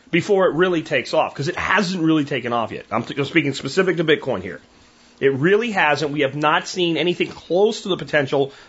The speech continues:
of where this is gonna go. I think when you hear people out there saying that Bitcoin someday is gonna be a million dollars of Bitcoin, or five million dollars of Bitcoin, or six million dollars of Bitcoin, or even more, it sounds insane. I understand that it sounds insane. It's not.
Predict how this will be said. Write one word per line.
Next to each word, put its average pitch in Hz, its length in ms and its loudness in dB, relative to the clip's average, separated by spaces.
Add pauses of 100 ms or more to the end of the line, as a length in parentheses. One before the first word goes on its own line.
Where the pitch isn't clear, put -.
of 139 100 2
where 156 160 4
this 156 180 -4
is 160 100 -6
gonna 156 180 0
go. 110 280 2
I 147 140 4
think 196 220 0
when 180 100 4
you 170 100 -2
hear 185 220 2
people 165 380 0
out 147 180 4
there 143 320 4 (340)
saying 156 220 2
that 139 140 0
Bitcoin 170 400 2
someday 160 300 2
is 135 60 -2
gonna 147 120 -2
be 135 80 2
a 117 40 4
million 156 360 2
dollars 156 260 4
of 135 100 -2
Bitcoin, 170 560 2 (280)
or 135 120 4
five 156 440 2
million 180 200 2
dollars 160 240 4
of 143 80 -8
Bitcoin, 160 280 0
or - 20 -4
six - 280 -6
million 185 180 0
dollars 160 180 2
of 151 60 -8
Bitcoin, 160 260 -2
or 135 80 2
even 131 200 0
more, 135 440 4 (260)
it 143 160 0
sounds 170 540 2
insane. 135 720 -2 (580)
I 147 220 2
understand 165 640 2
that 135 80 2
it 110 80 -10
sounds 117 320 2
insane. 95 420 -4
It's 131 180 0
not. 139 420 0